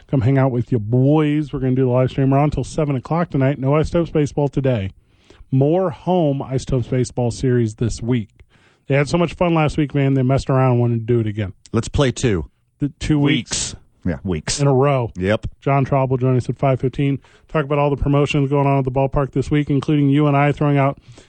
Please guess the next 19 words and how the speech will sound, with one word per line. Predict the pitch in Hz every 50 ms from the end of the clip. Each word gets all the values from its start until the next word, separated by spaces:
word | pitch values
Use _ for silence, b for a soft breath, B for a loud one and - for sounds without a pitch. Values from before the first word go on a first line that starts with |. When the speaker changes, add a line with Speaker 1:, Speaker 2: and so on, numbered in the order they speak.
| B B 113
Speaker 1:
the | 127 143 160 160 156
first | - 165 160 151 131 - -
pitch | 165 160 160 160 - -
on | - - 156 143 139 135 123
Wednesday. | 131 147 165 180 175 151 143 143 139 135 139 143
We're | 143 147 139
very | 131 147 147 143 143 139
excited | 127 - 156 147 143 135 131
about | 123 135 131 127 123 123 117 113
that. | 139 156 160 156 147 143 156 - - B B B B
I've | 139 151 190 180
never | 170 151 139 139
thrown | - - 143 135 131 135
out | 156 196 208 170
a |
first | 123 - 135 123 113 - -
pitch. | - 127 127 143 -
Have | - 135 120 127
you? | 143 180 175